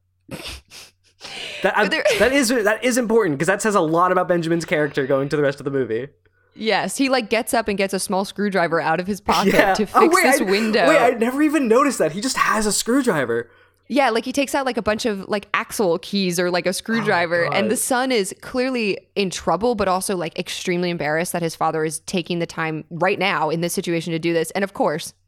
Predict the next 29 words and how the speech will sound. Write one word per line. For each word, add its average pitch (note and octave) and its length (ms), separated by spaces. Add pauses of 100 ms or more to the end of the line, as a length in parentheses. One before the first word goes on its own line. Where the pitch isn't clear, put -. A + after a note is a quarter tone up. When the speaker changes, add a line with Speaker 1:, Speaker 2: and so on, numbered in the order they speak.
(100)
Speaker 1:
comedic F#3+ 140
Speaker 2:
Yeah. D#3+ 100
Speaker 1:
timing. D#3 460
Speaker 2:
Yeah. A#2 220
Speaker 1:
As F3+ 100
soon A3+ 140
as G3+ 100
he G3 60
starts F#3+ 320
doing G3 180
this F3 120
to - 80
the E3 100
window, E3+ 280
the D#3 140
principal F#3+ 360
walks E3 260
in E3 140
and D#3+ 100
he's F3 160
like, D#3+ 180 (220)
"Hey, G3 260 (220)
can C4 100
you C#4+ 100
not A#3 280
fucking D4 260
touch - 320
my G4 160
window?" C4+ 500